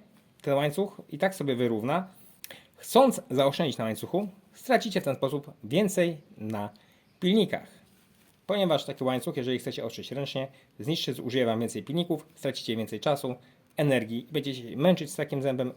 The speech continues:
i zastanawiać się, co jest grane. Tutaj kolejny taki przypadek. Też twardy ząb.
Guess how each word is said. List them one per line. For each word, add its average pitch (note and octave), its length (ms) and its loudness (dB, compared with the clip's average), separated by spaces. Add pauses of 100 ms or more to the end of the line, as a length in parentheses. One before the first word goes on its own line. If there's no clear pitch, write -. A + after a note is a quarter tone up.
i F#3+ 60 -2
zastanawiać D3 460 2
się, A2+ 160 -2 (320)
co G3+ 180 0
jest D3+ 120 4
grane. C3 380 0 (400)
Tutaj F#3+ 260 4
kolejny F3 260 4
taki C#3 200 -6
przypadek. E3+ 540 -2 (3000)
Też E3 160 2
twardy C3 280 0
ząb. F#3 260 2